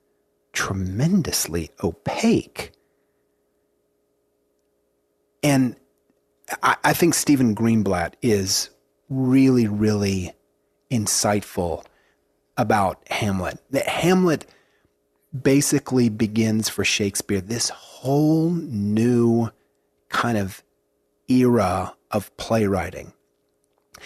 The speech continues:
And what, what Greenblatt says, I'll read it to you in a second, is that Shakespeare eliminates motive from Hamlet and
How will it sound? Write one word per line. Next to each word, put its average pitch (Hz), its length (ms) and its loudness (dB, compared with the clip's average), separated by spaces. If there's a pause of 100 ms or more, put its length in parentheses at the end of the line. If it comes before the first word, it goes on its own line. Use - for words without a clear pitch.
(200)
And 139 100 4
what, 123 240 0
what 127 320 0 (300)
Greenblatt 143 500 2
says, 101 360 0
I'll 104 100 2
read 107 160 0
it 98 80 -12
to - 80 -6
you 101 60 -2
in 90 80 -4
a 90 60 -6
second, 85 540 -6
is 95 200 -6
that 95 340 -6 (400)
Shakespeare 95 1200 -2 (720)
eliminates 120 1200 0 (600)
motive 117 920 2 (760)
from 98 280 -4
Hamlet 80 580 -6 (1400)
and 117 580 0